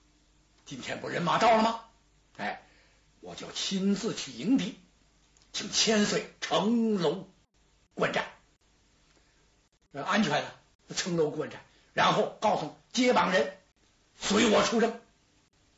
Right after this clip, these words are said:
书信呢，没工夫递，现在什么时候啊？到了跟前来，伯父，我是来给您送信的，我妈是谁？我这，这不乱套了，这没有那功夫。哗一下，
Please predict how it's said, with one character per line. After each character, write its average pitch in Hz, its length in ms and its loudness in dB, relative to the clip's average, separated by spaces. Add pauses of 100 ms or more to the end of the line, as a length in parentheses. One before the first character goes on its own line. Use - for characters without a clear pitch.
(1400)
书 220 240 0
信 247 220 4
呢， 151 180 -6
没 165 80 0
工 220 160 4
夫 214 40 2
递， 214 260 -4 (380)
现 208 200 0
在 196 100 4
什 - 120 -4
么 254 80 2
时 - 100 0
候 - 80 -6
啊？ - 300 -6 (400)
到 156 140 2
了 - 100 0
跟 165 120 2
前 - 160 -2
来， 156 100 2
伯 - 180 -6
父， 147 180 -8
我 113 160 -4
是 110 80 -8
来 143 220 -2 (360)
给 131 120 -8
您 165 160 -2
送 175 180 -4
信 170 160 -6
的， 123 100 -6
我 107 140 -6
妈 156 200 -4
是 170 140 -6
谁？ 156 140 -6
我 139 140 -4
这， 147 120 -6
这 190 100 -6
不 240 100 2
乱 220 240 0
套 - 300 0
了， 107 100 -4
这 107 140 -8 (200)
没 - 220 0
有 285 100 4
那 180 120 4
功 165 200 -2
夫。 - 60 -10 (800)
哗 202 680 -4
一 196 100 -4
下， - 300 0